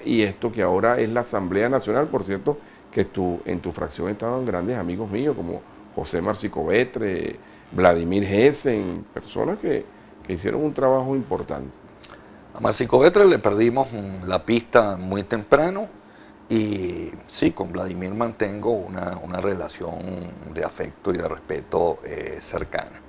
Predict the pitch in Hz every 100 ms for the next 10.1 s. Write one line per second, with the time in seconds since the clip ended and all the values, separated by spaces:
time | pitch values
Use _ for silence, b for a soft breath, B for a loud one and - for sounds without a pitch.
0 | - B B B B B B B B -
1 | - - 113 147 190 190 185 147 117 82
2 | 95 - - 117 - 131 123 104 85 92
3 | 92 90 95 95 - 117 151 135 175 -
4 | - 104 95 92 87 101 117 120 - 131
5 | 131 127 120 107 135 131 - - - -
6 | - - - - - - - - - -
7 | 60 - 60 - - - 120 117 120 127
8 | 107 113 101 95 - 104 107 95 - 73
9 | 87 - - - 104 98 98 95 - -
10 | -